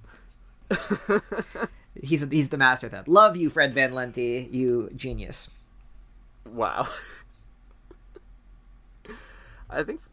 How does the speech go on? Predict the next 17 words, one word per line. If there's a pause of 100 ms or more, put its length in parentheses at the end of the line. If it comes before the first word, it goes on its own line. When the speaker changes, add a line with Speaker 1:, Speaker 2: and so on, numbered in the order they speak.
Speaker 1:
uh,
Nichiusa
has
the
opposite
problem
of
Percy. (600)
Uh, (120)
it, (140)
when
he
was
over
at
D
C